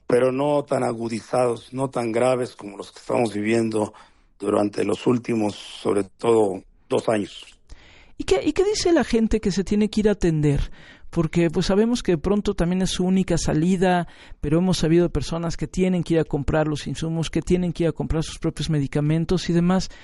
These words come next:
Speaker 2: ¿Cómo qué les dicen las personas, Domingo?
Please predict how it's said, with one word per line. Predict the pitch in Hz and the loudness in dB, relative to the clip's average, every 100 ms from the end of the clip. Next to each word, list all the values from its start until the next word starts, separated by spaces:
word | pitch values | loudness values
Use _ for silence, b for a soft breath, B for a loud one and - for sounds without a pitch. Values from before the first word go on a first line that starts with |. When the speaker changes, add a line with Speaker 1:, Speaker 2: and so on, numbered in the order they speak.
| B B B | B B B
Speaker 2:
¿Cómo | - 247 | 0 2
qué | 302 | 4
les | 349 320 | 4 4
dicen | 233 185 180 165 | 2 2 2 2
las | 151 | 0
personas, | 165 131 165 143 139 | -2 -2 -2 -2 -2
Domingo? | 135 135 131 123 | -2 -2 -2 -4